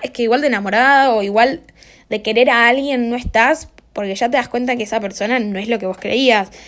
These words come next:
Quizás vos te mandaste la cagada y cortaron porque vos sos una forra, pero,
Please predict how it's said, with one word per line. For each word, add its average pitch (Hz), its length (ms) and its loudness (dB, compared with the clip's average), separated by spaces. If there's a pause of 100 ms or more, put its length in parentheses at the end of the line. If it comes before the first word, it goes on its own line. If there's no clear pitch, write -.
(120)
Quizás 349 320 2
vos 359 160 -2
te - 80 0
mandaste 240 280 -4
la 208 100 -2
cagada 190 340 -2
y 190 40 -6
cortaron 240 440 -4
porque - 400 -10
vos 240 260 -2
sos 233 100 -4
una 208 140 -4
forra, 220 260 -2 (600)
pero, 254 380 4